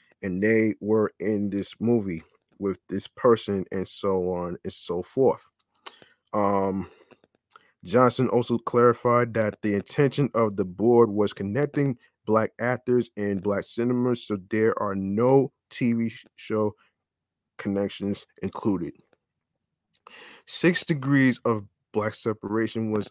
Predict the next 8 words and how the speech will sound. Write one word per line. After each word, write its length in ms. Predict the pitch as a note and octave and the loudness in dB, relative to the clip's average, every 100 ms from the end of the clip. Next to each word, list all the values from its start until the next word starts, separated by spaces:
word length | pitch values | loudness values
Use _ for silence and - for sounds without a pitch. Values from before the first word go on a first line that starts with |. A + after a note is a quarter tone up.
| - | -6
also 540 | A2 A#2+ - A2+ G2+ - _ _ _ | 0 0 0 -4 -4 -8 _ _ _
popularized 880 | B2+ C3+ B2+ B2 A2 G#2 G#2 G2+ - _ | 0 0 2 0 0 0 0 -2 -4 _
on 280 | G#2+ G#2 G2 | -6 -4 -4
the 140 | G2 - _ - | -6 -8 _ -10
hit 300 | - B2+ - - | -4 -4 -4 -6
podcast 680 | - A#2 A#2 - G#2 F#2+ - _ _ - | -2 0 -2 -2 -2 -2 -6 _ _ -4
The 120 | G2+ | -2
Nod. 580 | G2 A2 A2+ F#2 C#2+ | 2 2 4 2 -6